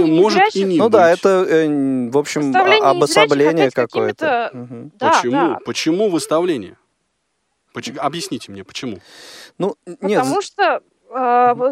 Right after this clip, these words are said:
Speaker 1: в-, незрячих, с-, опять же, и, и еще с одного аспекта,
Speaker 3: Да,
Speaker 1: э,
Speaker 3: еще и
Speaker 1: делают
Speaker 3: одежда им
Speaker 1: особенными.
Speaker 3: оказывается
Speaker 2: Подождите, ну
Speaker 3: особая,
Speaker 1: Да,
Speaker 3: какая-то
Speaker 1: да.
Speaker 3: нужна.
Speaker 2: т-, вот, вот почему вы предполагаете, что вот сразу, да, что как только мы говорим о моде для незрячих,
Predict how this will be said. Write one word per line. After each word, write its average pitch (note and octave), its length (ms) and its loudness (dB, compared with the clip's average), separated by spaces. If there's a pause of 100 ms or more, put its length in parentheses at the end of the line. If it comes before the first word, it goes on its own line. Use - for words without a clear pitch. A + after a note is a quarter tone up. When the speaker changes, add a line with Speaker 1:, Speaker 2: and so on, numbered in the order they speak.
(140)
Speaker 1:
в-, G#3+ 100 -12
незрячих, D#4+ 560 -4
с-, - 200 -20 (100)
опять B3+ 400 0
же, A#3 160 -6
и, - 180 -16
и A#3+ 120 -10
еще E4+ 360 -6
с - 80 -10
одного C4 360 0
аспекта, C4+ 580 -4 (300)
Speaker 3:
Да, - 180 2
Speaker 1:
э, - 20 2
Speaker 3:
еще - 220 2
и - 120 2
Speaker 1:
делают - 260 6
Speaker 3:
одежда G3+ 380 4
им D4 140 2
Speaker 1:
особенными. C4+ 100 2
Speaker 3:
оказывается C#3 520 2
Speaker 2:
Подождите, B2 280 0
ну D#3+ 80 4
Speaker 3:
особая, F#3+ 160 6
Speaker 1:
Да, B3+ 140 6
Speaker 3:
какая-то G3+ 480 2
Speaker 1:
да. D3+ 60 -6
Speaker 3:
нужна. C3 500 -4
Speaker 2:
т-, D#3+ 120 -2
вот, D#3+ 160 -2
вот E3 180 -2
почему F3+ 460 -2
вы G3+ 120 -2
предполагаете, D#3 840 -4
что - 220 -6
вот A#2+ 160 -6
сразу, A#2+ 440 -2
да, E3+ 240 -4
что A#2 320 -8
как D3 200 -6
только F#3+ 320 -2
мы B2+ 80 -4
говорим C#3+ 380 -4
о C#3 100 0
моде D#3 380 -2
для A#2+ 160 -6
незрячих, D3+ 760 -4